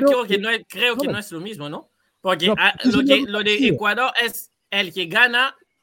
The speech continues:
Speaker 2: directamente va, va, va a jugar ahí, no juega otra semifinal en el medio.
Speaker 1: A ver, esto es un caso un poco raro, pero lo que voy es,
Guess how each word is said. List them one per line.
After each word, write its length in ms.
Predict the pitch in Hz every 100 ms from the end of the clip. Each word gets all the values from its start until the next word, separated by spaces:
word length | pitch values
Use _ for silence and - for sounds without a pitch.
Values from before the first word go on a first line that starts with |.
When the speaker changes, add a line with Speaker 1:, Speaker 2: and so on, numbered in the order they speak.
| _ _ _ _ _ _
Speaker 2:
directamente 840 | 165 185 180 175 190 214 277 175 160
va, 240 | 170 170 170 170 160
va, 180 | 180 170 165 160
va 160 | 180
a 40 | 170
jugar 280 | 151 160
ahí, 140 | 147 139
no 140 | 147
juega 240 | 160 220 170
otra 220 | 160 147
semifinal 560 | - 143 131 147 147
en 60 | 135
el 140 | 127
medio. 280 | 127 117 107 _ _ _ _ _ -
Speaker 1:
A 80 | 165
ver, 160 | 170
esto 200 | 185 196
es 100 | 226
un 100 | 220
caso 360 | 214 214 226 214
un 80 | 180
poco 240 | 185 180
raro, 240 | 190 165 135
pero 160 | 156
lo 60 | 160
que 100 | 175
voy 240 | 208 214
es, 200 | 135 -